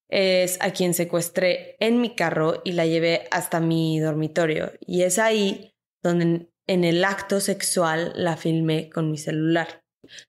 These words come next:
También en esta confesión declaró lo que pensaba hacer con Lupita después del secuestro.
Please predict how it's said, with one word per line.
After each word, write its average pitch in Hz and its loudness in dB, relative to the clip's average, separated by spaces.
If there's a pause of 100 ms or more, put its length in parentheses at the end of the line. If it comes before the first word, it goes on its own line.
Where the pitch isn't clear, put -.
También 226 2
en 214 2
esta 208 -2
confesión 185 0
declaró 185 0
lo 180 2
que - -6
pensaba 190 2
hacer 196 0
con 185 2
Lupita 180 0
después 175 -2
del 170 -2
secuestro. 160 -4